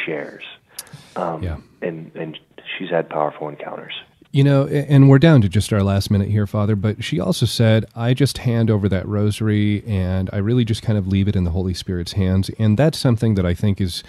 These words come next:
Speaker 2: key. You know, a lot of times we want that payoff if we're talking with somebody, but really leaving it in the Holy Spirit's hands and just saying, you know, "It's,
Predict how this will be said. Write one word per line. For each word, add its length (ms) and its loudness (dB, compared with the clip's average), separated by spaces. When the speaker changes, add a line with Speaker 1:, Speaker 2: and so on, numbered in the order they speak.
Speaker 2:
key. 500 2
You 80 2
know, 320 2
a 80 -4
lot 180 2
of 60 -4
times 320 2
we 240 2
want 460 2
that 260 -6
payoff 720 -2
if 180 -4
we're 100 0
talking 440 -2
with 140 -2
somebody, 420 -4
but 140 0
really 300 4
leaving 360 2
it 100 0
in 60 -6
the 100 0
Holy 240 -2
Spirit's 380 -8
hands 400 -4
and 100 -4
just 140 -10
saying, 260 -4
you 100 -2
know, 180 -2
"It's, 280 -8